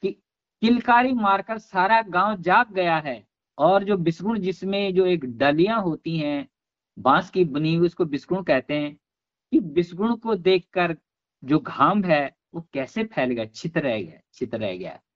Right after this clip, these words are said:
यानी बिस्कुण को देखते जो आषाढ़ के बाद, जो आषाढ़ या आश्विन के मास में जो अन्न सुखाते हैं, चाहे वो त्रिपाल में अब आ गया है, उससे पहले वो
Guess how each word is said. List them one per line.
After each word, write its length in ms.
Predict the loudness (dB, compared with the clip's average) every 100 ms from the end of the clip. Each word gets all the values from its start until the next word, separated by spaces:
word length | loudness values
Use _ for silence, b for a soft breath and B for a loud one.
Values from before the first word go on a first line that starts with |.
| _ -4
यानी 440 | 2 2 2 -2 -8 _ -14
बिस्कुण 440 | 0 0 0 -4 -2
को 160 | -2
देखते 360 | 0 0 0 -6
जो 160 | -6 -12 _ _ _ _
आषाढ़ 440 | -2 -2 4 2 2
के 280 | -6 -2 0
बाद, 420 | 4 6 4 0
जो 300 | -10 -10 -12 _ _ -4
आषाढ़ 420 | -2 0 2 2
या 280 | 2 0 0 _ _ _ _ -2
आश्विन 460 | 2 2 -2 -6 -2
के 120 | -2
मास 420 | 2 2 2 -2
में 160 | -8 -6
जो 260 | -6 -8 _ _ _ _
अन्न 240 | 0 4 4
सुखाते 520 | 2 -8 -4 -4 -4
हैं, 320 | -4 -4 -6 -10 _ _ _ _ _ 0
चाहे 300 | 2 4 2
वो 200 | 0 -6
त्रिपाल 540 | -4 -2 2 2 2
में 140 | -2 -4
अब 140 | -2
आ 140 | 0
गया 220 | 0 0 -2
है, 120 | -4
उससे 260 | -6 -8
पहले 280 | -6 -4 -4
वो 240 | -4 -6